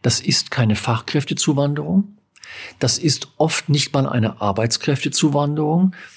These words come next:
Es ist oft der glückliche Umstand, dass jemand aus dieser Motivation, Krieg, Verfolgung kommt. Wir bemerken, Mensch, wäre sehr gut, und dann tun wir das.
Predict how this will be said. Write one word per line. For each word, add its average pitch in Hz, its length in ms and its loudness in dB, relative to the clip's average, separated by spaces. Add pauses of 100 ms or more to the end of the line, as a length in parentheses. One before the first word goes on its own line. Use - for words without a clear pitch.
(580)
Es - 240 -2
ist - 280 -4
oft - 540 -2
der 131 100 2
glückliche 180 540 0
Umstand, 104 680 -2
dass 123 220 0
jemand 135 340 2
aus 117 240 -2
dieser 143 280 2
Motivation, 135 760 0
Krieg, 120 560 0 (400)
Verfolgung 120 640 0
kommt. 175 460 0 (1040)
Wir 151 240 4
bemerken, 139 480 -2
Mensch, 143 320 0
wäre 127 220 2
sehr 131 200 0
gut, 151 300 0
und 143 560 0
dann 143 100 0
tun 143 280 2
wir 104 100 2
das. 92 320 -8